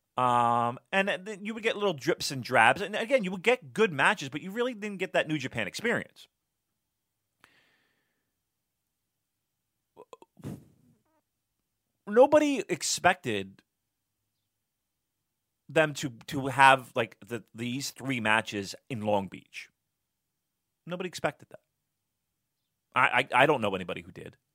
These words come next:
I think the venue, the, the, the, the, the circumstance, all pl-, ties a factor in. This is a big show in a big spotlight. I say that a lot. Big show,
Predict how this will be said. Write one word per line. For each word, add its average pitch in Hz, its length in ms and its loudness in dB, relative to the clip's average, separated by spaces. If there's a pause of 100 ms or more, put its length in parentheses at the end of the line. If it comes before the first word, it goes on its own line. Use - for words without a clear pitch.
(760)
I 147 80 -4
think 160 240 -4
the 123 60 -8
venue, 123 520 0
the, 120 220 -14
the, 107 320 -2
the, 101 360 -4 (180)
the, 95 360 -4 (1040)
the 92 520 -12 (800)
circumstance, 160 1120 -4 (1000)
all 156 200 4
pl-, - 260 -16
ties 123 380 2
a 104 40 -6
factor 101 380 0
in. - 200 -18 (640)
This 151 120 -10
is 190 40 -4
a 202 60 2
big 160 320 -2
show 113 520 2 (280)
in 113 80 -10
a 104 40 -6
big 151 280 -6
spotlight. - 560 -4 (100)
I 98 100 -12
say 131 180 0
that 120 160 0
a - 20 -4
lot. 90 220 -8 (720)
Big 147 140 -8
show, 113 300 2